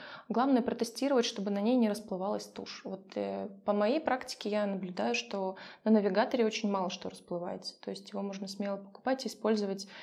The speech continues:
Это обычная принтерная бумага. Э, и для практики она подходит идеально. Вот в нашем мастер-классе мы будем использовать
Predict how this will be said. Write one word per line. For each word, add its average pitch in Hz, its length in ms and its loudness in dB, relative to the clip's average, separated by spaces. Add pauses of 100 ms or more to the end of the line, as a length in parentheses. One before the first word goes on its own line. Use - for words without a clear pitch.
(140)
Это 214 100 4
обычная 214 340 2
принтерная 202 460 -2
бумага. 180 460 -6 (920)
Э, 190 260 -2 (100)
и 202 120 2
для 196 140 0
практики - 380 -4
она 214 80 2
подходит 208 420 -2
идеально. 190 520 -4 (440)
Вот 190 260 -2
в 190 60 0
нашем 285 420 4
мастер-классе 208 720 0
мы 202 100 0
будем 226 560 2 (120)
использовать 208 1000 2